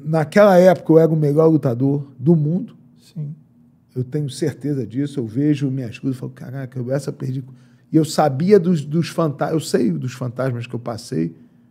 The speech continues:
Speaker 1: Cada luta, todas as minhas lutas, eu sei exatamente a história de todas elas. Eu tenho muito vivo na minha cabeça de todas,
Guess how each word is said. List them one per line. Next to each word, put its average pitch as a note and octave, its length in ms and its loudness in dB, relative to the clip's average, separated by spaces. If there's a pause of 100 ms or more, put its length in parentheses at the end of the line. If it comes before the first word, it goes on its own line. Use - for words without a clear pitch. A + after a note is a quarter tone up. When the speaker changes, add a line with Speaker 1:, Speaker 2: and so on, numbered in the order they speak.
(600)
Speaker 1:
Cada F3+ 320 4
luta, E3 360 2
todas G3 360 4
as D3 80 -4
minhas D3+ 200 -4
lutas, C#3 320 -6
eu C3+ 100 -4
sei D3+ 540 -6
exatamente C#3 720 -4
a C3+ 40 -4
história B2+ 260 -8
de B2+ 60 -12
todas B2+ 220 -4
elas. C3 120 -4
Eu - 60 -8
tenho C#3 160 -6
muito D3 280 -6
vivo C#3 300 -6
na B2+ 80 -8
minha B2 140 -10
cabeça B2+ 340 -4
de C3+ 80 -10
todas, C3 380 -4